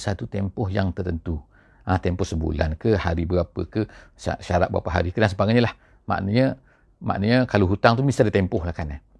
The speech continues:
Ha, kalau hutang tak ada tempoh, tak panggil hutang. Itu akan masuk dalam ayat yang di bawah ni, akan kita baca lagi nanti. Faktubuh, Allah Ta'ala seru kat sini supaya tulis. Faktubuh, hendaklah kamu tulis. Maknanya sini suruhan sini,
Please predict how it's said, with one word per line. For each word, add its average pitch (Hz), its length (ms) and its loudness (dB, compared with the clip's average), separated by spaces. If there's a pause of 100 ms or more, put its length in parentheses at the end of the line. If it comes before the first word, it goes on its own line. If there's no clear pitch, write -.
(260)
Ha, 85 160 -2
kalau 107 320 2 (240)
hutang 104 640 0
tak - 160 2
ada 113 160 4
tempoh, 101 320 -4
tak - 240 -2
panggil 101 240 -6
hutang. 95 240 0 (840)
Itu - 240 -4
akan 110 240 2
masuk 120 240 2
dalam 107 140 0
ayat 113 240 4
yang - 20 2
di 98 80 0
bawah 104 240 4
ni, 90 140 -2
akan 92 100 -6
kita 85 160 -2
baca 95 240 2
lagi 82 160 0
nanti. 80 240 -4 (640)
Faktubuh, 151 880 4 (320)
Allah 117 160 2
Ta'ala 135 400 0
seru 101 400 -2
kat - 140 -8
sini 107 180 -2
supaya 123 400 -2
tulis. 165 560 -2 (300)
Faktubuh, 143 580 2 (400)
hendaklah 117 240 0
kamu 113 300 0
tulis. 90 420 -6 (320)
Maknanya 135 320 2
sini 139 240 0
suruhan 107 560 2
sini, 92 320 -4